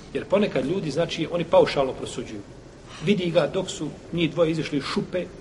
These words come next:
gotovo, dođi vam. Odmah kazna. Ne može tako. Mora biti potvrđeno sto posto i tebe ako bi bilo to dozvoljeno, onda bi se moralo to po-, potvrditi, poistovjetiti. I ako bi to prešlo u nekakav običaj, u modu,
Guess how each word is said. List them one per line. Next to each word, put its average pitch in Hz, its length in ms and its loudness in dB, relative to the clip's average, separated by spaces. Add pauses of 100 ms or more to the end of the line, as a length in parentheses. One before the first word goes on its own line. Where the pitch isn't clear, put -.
(320)
gotovo, - 280 -10 (240)
dođi 143 180 2
vam. 107 120 -10 (1400)
Odmah 160 260 8
kazna. 113 300 -6 (180)
Ne 143 60 -4
može 165 180 -2
tako. - 300 -14 (200)
Mora 220 280 6
biti 233 280 2
potvrđeno 147 540 0
sto - 240 2
posto - 380 -6
i - 80 -10
tebe 160 160 0
ako 143 180 -6
bi 139 100 -2
bilo 208 260 0
to 135 140 -4
dozvoljeno, 139 440 -2 (400)
onda 165 180 2
bi 147 100 0
se 135 140 -2
moralo 156 240 2
to 147 140 0
po-, - 240 -6
potvrditi, 151 480 0
poistovjetiti. 139 580 0 (280)
I 254 120 12
ako 247 180 6
bi 220 100 6
to - 260 8
prešlo 240 380 8
u 139 100 8
nekakav 185 460 6
običaj, 180 360 8
u 165 60 8
modu, 180 380 10